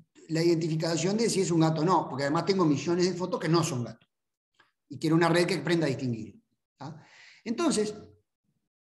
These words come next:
lo que hacemos es generar una serie de capas, ¿sí? Que al final del día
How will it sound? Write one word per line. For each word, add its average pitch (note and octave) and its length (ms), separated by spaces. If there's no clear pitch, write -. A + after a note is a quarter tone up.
lo F#3+ 120
que G3+ 80
hacemos C#4 320
es B3 100
generar G3+ 520
una G#3+ 220
serie B3 300
de A#3+ 120
capas, A#3 520
¿sí? F#3 420
Que G#3 100
al G#3+ 120
final C4 400
del C4 160
día C4 220